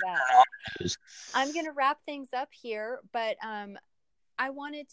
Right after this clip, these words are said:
Speaker 1: to give you an opportunity to let people know where they can find you or, um, the things that you're doing online.
Speaker 2: Uh, you know, I, I'm, to use the most inappropriate word of all, I'm an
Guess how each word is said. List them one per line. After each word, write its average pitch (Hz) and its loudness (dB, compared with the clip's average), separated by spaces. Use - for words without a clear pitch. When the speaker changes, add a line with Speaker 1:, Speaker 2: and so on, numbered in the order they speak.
Speaker 1:
to 254 -8
give 247 -8
you 262 -4
an 247 -6
opportunity 240 -6
to 240 -8
let 220 0
people 226 -8
know 214 0
where 214 0
they 214 -2
can 214 -10
find 196 -4
you 190 0
or, 175 -2
um, 160 -10
the 180 2
things 180 -8
that - -8
you're 170 -6
doing 160 -4
online. 151 -4
Speaker 2:
Uh, 143 12
you 147 12
know, 147 12
I, 135 12
I'm, 139 12
to 127 12
use 123 12
the 120 12
most 120 12
inappropriate 123 12
word 110 12
of 104 8
all, 107 12
I'm 117 10
an 117 12